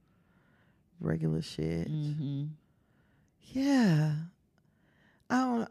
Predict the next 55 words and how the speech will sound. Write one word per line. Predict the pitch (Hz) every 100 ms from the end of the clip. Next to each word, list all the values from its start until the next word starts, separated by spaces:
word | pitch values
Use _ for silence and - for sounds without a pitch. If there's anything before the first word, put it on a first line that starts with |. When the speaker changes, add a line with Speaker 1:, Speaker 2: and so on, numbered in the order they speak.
| -
Speaker 1:
I, | 294 -
I | 294
do | 196 254 311
think, | 320 285 262 - - -
I | 202
think | - 277 269
something | - 220 208 190 190
that | 180 117
I | 165
do | 156 147 160 165
need | 160 151
to | 151
share | 143 160 156 151
with | 151 -
some | 165 180
<laughs> | 208 208
men | 208 196 214 220
is | - 302 147
Speaker 2:
Mm-hmm. | 180
Speaker 1:
like, | 190 180 165 - _ _ _ _ _ _ _ _ _ _ _
I | -
don't | 285 220
be | 165
giving | 147 175 180
a |
fuck. | 190 - - 349 - - - -
<laughs> | 403 - - - - - - - - - - - _ - - - -
And | - 285
it's | 320
crazy | - 311 311 302
for | 269 285
me | 277
to | 269
be, | 233 247
like, | 233 220
a | 196
worrier | 190 208 233 247 233 233 175
and | 196 190
not | 190 202 170
give | 185 208
a | 202
fuck | - 226 220
at | -
the | 202
same | 214 214
Speaker 2:
That's | 208 233 233
a |
Speaker 1:
time. | 254 262
Speaker 2:
sa-, |
I | 240
think | 262
that's | 190
a | 135
sad | - 120 117
thing. | - 104 101 110